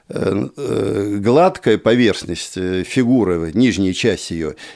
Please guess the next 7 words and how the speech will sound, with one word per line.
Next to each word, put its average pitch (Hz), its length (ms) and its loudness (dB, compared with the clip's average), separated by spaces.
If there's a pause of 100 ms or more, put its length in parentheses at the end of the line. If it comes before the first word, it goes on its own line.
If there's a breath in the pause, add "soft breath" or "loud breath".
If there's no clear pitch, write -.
(100)
и 180 360 4 (100)
ободок. 127 640 2 (540 soft breath)
А 113 160 2
у 127 80 4
белых 165 420 2
чисто 113 460 0
гладкая. 82 580 -6